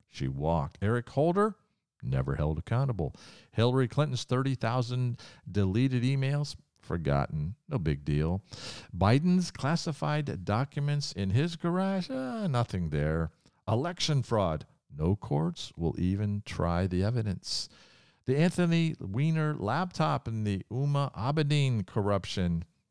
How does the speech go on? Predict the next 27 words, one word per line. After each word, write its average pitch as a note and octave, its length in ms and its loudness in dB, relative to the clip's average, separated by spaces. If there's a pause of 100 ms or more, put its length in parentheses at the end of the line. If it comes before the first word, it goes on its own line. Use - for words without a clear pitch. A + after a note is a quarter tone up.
(240)
it's F#3 220 -2
buried F2 540 0 (240)
along G2 500 0
with F2+ 160 0
the F2+ 180 -2
Epstein F2+ 580 0
Black D#2+ 420 -2 (120)
Book, F#2+ 380 -2
Hunter F#2 360 0
Biden's F2+ 640 -2
laptop F2+ 760 -2
from F2+ 220 -2
hell. F#2 440 -2 (480)
It's - 160 -10
all F2 220 0
been G2+ 260 2
hidden G2+ 400 2
by D2 220 -2
the D2 160 -2
F C#2+ 240 -2
B D#2+ 180 -2
I, G1+ 360 -2 (100)
our D2+ 140 0
Department D#2 520 0
of C#2 140 -4
Justice, - 680 -2
so-called, G2 800 -2